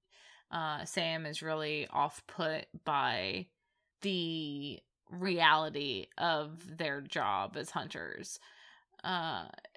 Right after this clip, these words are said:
do you feel like this conflict was, did it feel organic or did it feel contrived? 'Cause I thought that it felt a bit contrived.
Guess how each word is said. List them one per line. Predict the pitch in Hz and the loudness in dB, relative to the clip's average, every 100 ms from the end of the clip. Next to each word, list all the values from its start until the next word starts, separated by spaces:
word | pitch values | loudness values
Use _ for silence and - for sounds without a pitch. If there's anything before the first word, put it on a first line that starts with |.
| - | -14
do | 196 254 | 0 2
you | |
feel | 254 - 285 262 | 2 0 2 2
like | 247 | 2
this | 240 | -2
conflict | - 220 208 196 208 196 202 | 0 6 6 6 0 0 0
was, | 185 175 165 - - _ _ _ _ _ _ _ _ 202 | 2 2 -4 -8 -10 _ _ _ _ _ _ _ _ 2
did | 277 | 4
it | 269 | 6
feel | 285 262 | 6 8
organic | 208 196 185 185 196 190 - - | 8 6 4 6 6 2 -4 -2
or | 180 | 2
did | 180 175 | 2 0
it | 147 | -2
feel | - 175 160 | 0 0 0
contrived? | - 175 156 160 147 76 185 - - - | -2 -4 0 2 2 0 -2 -8 -20 -6
'Cause | 208 185 | -2 6
I | - 220 | 12 12
thought | 240 233 202 | 12 6 6
that | 185 | 2
it | 160 | 0
felt | 180 170 | -2 -4
a | 160 | -4
bit | 165 85 | -4 -4
contrived. | - 151 - 73 60 170 | -6 -6 -4 -4 -4 -8